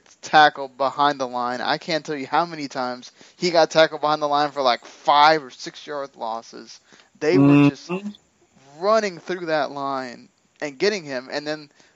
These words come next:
Speaker 1: the problem is, too, Cam Newton was having to, I, I mean, both, credit to both defensive lines because they did a great job.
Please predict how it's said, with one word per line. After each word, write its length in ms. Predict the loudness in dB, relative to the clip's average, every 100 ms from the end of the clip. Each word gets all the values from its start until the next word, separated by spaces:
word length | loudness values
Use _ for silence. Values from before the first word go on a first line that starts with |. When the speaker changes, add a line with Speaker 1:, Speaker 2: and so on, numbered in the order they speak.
| -20
Speaker 1:
the 80 | -6
problem 400 | 0 0 -2 -8
is, 180 | -16
too, 420 | -12 -12 -12 -14 -18 _ _ _ _ _ _ _ _ _ _ -10
Cam 280 | -4 -4
Newton 380 | -2 -6 -8 -14
was 160 | -20 -6
having 280 | -6 -6 -10
to, 200 | -10 -12 _ _ _ _ _ _ -20
I, 80 | -20 _
I 100 | -8
mean, 220 | -8 -10 -6
both, 300 | -2 -2 -6 _
credit 360 | -10 -4 -4 -4
to 100 | -12
both 380 | -6 -6 -4 -8
defensive 500 | -16 -14 -16 -18 -14
lines 360 | -12 -12 -16 _
because 240 | -20 -20
they 120 | -16
did 160 | -14 -16
a 40 |
great 320 | -16 -16 -16 -12
job. 400 | -12 -10 -12